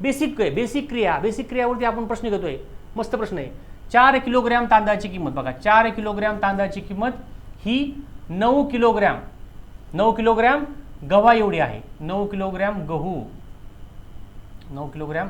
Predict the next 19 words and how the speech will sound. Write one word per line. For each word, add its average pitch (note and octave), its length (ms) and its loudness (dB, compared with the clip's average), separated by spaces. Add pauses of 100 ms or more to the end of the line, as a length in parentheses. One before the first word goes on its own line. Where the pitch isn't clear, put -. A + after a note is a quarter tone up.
(120)
गहू B2+ 260 -4 (440)
आणि C#3+ 180 -4
चार F3 240 4
किलोग्रॅम F3+ 440 0 (420)
तांदूळ, D3 600 -4 (500)
म्हणजे B2+ 160 -10
चार F#3 260 4
किलोग्रॅम G3 360 -4
तांदूळ G#3 420 0 (440)
जेवढ्याला G3 320 4
येतात, A3+ 240 2 (380)
तेवढ्यालाच G#3+ 560 6
नऊ G#3+ 240 4
किलोग्रॅम A3 480 2 (140)
गहू F#3 200 4
येतात, A#2+ 240 -2 (460)
बरोबर? A3+ 200 2 (300)
नऊ F#3 160 0
किलोग्रॅम F#3+ 340 0